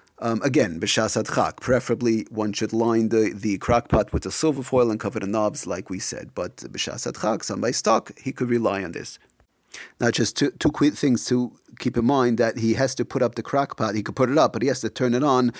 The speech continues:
um, you know, mamish, mamish right before Shabbos, right before the Lichtzinin or whatever, Shkia, whatever the case is,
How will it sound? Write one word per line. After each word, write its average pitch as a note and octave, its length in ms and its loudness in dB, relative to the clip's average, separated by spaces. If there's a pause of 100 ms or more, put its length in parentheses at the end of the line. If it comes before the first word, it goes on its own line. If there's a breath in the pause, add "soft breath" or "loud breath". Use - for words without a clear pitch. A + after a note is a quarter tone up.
(340 loud breath)
um, A#2 460 4
you C3 100 4
know, A#2+ 140 4
mamish, C3 420 4
mamish C3 380 0
right B2 160 4
before A#2 280 0
Shabbos, A#2 460 4
right B2 160 0
before A2+ 380 0
the A2 240 -2
Lichtzinin A#2 560 0
or G#2+ 120 -2
whatever, A2+ 360 0
Shkia, A#2+ 320 0
whatever A2+ 240 0
the A2 80 -6
case A#2 260 -2
is, B2+ 220 0